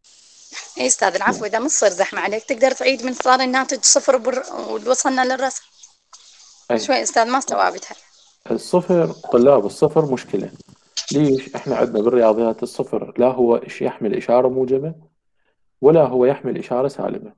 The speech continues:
Speaker 2: أوكي؟ هاي المشكلة اللي عندنا. لذلك لما يجيني، لما يجيني صفر هنا بال-، بهذا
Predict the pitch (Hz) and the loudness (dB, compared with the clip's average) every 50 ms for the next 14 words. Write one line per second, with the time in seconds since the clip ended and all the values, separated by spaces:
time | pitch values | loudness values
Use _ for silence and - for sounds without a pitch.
0 | _ - - 143 - - 147 156 175 165 - _ _ _ _ _ _ _ _ _ | _ -18 -16 -12 -6 -4 -4 -4 -4 -6 -12 _ _ _ _ _ _ _ _ _
1 | _ _ _ _ _ _ _ - 127 139 147 143 139 - 131 117 120 135 135 - | _ _ _ _ _ _ _ -2 0 2 2 0 0 -4 -6 -4 -4 -6 -6 -4
2 | - 147 139 135 123 101 87 82 82 - 107 104 120 131 143 170 180 175 156 127 | -2 0 0 0 0 -2 -2 -4 -6 -8 -4 -2 0 2 4 4 4 4 2 0
3 | - - - - - - 156 175 175 156 139 139 123 110 113 113 104 101 117 127 | -2 -4 -14 -16 -6 -2 0 0 2 2 0 0 0 0 -2 -2 -2 -4 -6 -8
4 | _ _ _ _ _ _ _ _ _ _ _ _ _ _ _ _ _ _ _ _ | _ _ _ _ _ _ _ _ _ _ _ _ _ _ _ _ _ _ _ _
5 | _ _ _ _ - - 143 147 147 135 120 110 117 135 127 113 104 - 131 - | _ _ _ _ 0 2 2 4 4 2 2 2 2 2 0 0 -2 -4 -4 -2
6 | 120 104 104 101 117 113 110 104 101 95 101 110 117 117 113 110 110 107 104 101 | -2 -2 -2 -2 -2 -2 -2 -2 -4 -4 -2 -2 -2 0 0 2 2 2 2 2
7 | 98 95 - 104 104 - - 135 135 127 123 113 110 - | 0 -2 -4 -8 -6 -2 0 2 4 4 4 4 2 0